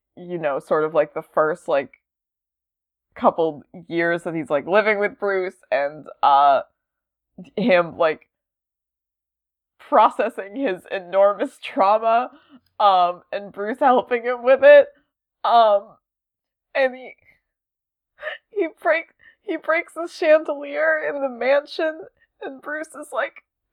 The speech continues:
"What were you doing on the chandelier? You could have hurt yourself." And Dick looks up to them with tears in his eyes, and he's like, "I'm a flying Grayson. I was flying." <laughs> It's like, "Hey,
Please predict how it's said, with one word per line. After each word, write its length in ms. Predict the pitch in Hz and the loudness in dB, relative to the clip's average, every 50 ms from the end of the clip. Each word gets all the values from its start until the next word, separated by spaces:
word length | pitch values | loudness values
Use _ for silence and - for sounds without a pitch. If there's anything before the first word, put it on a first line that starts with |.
| - - - - - _ _ _ _ - | -18 -16 -16 -16 -18 _ _ _ _ -6
"What 200 | 262 330 349 - | -6 -6 -2 0
were 60 | 440 | -2
you 200 | 440 415 381 370 - | 0 0 -4 -4 -2
doing 300 | - 392 440 453 415 392 | -2 0 0 0 0 2
on 140 | 349 330 330 | 2 2 2
the 80 | 320 - | 0 -10
chandelier? 640 | - - 320 294 302 302 294 - 269 349 415 370 | -8 -2 0 0 0 0 -2 -10 -10 -8 -8 -8
You 120 | 285 277 - _ | -8 -10 -12 _
could 160 | - 302 294 | -8 -8 -8
have 80 | 311 415 | -10 -14
hurt 320 | 370 349 381 466 539 - 494 | -10 -6 -2 -2 -2 -2 -2
yourself." 440 | 370 370 - - 294 226 214 220 - | -8 -8 -2 2 4 4 4 4 0
And 160 | 247 247 220 | -8 -12 -10
Dick 200 | - 262 262 - | -12 -12 -12 -10
looks 280 | 349 269 269 277 - - | -4 -4 -4 -4 0 0
up 180 | 339 320 320 | 0 0 0
to 80 | - 359 | -4 -10
them 160 | 311 277 262 | -12 -12 -8
with 140 | 240 240 233 _ _ _ _ _ | -8 -10 -10 _ _ _ _ _
tears 320 | - - 285 277 294 302 339 | -16 -14 -10 -8 -8 -8 -8
in 100 | 311 277 | -8 -8
his 100 | 294 294 | -6 0
eyes, 220 | 277 262 262 285 285 - | 2 2 2 2 0 -4
and 140 | 277 277 | -8 -10
he's 180 | 269 269 - _ | -8 -10 -10 _
like, 260 | 226 240 240 - _ _ _ _ _ _ _ _ _ _ _ _ _ _ _ | -8 -8 -8 -10 _ _ _ _ _ _ _ _ _ _ _ _ _ _ _
"I'm 160 | 269 277 277 | -8 -4 -4
a 80 | 285 294 | -6 -8
flying 440 | - - 285 277 294 277 277 277 | -2 2 2 4 4 2 0 -2
Grayson. 580 | 254 233 240 294 330 349 339 _ - 185 143 - _ 269 302 _ _ _ _ _ _ _ _ _ _ _ _ _ _ _ | -6 -4 -4 -4 -4 -6 -10 _ -14 -14 -14 -14 _ _ _ _ _ _ _ _ _ _ _ _ _ _ _ _ _ _
I 60 | - - | -14 -14
was 140 | - 247 - | -14 -14 -20
flying." 760 | _ _ 302 277 294 330 311 254 196 160 131 131 147 262 - _ _ _ | _ _ 0 2 4 4 2 0 -2 -8 -12 -16 -20 -20 -20 _ _ _
<laughs> 100 | - - - - - - _ - | -14 -12 -12 -14 -20 -12 _ -8
It's 180 | 339 - - - 453 | -8 -8 -10 -6 -4
like, 360 | 370 381 320 - - - - _ _ _ _ _ _ _ _ _ _ _ _ _ _ _ _ _ _ - - 494 523 523 539 539 554 554 - - _ - | -4 -4 -4 -10 -16 -20 -20 _ _ _ _ _ _ _ _ _ _ _ _ _ _ _ _ _ _ -14 -12 -12 -10 -10 -10 -10 -10 -12 -14 -20 _ -14
"Hey, 680 | - 440 392 359 370 381 392 370 359 339 330 311 294 | -2 4 6 6 6 6 0 -4 -6 -8 -10 -12 -16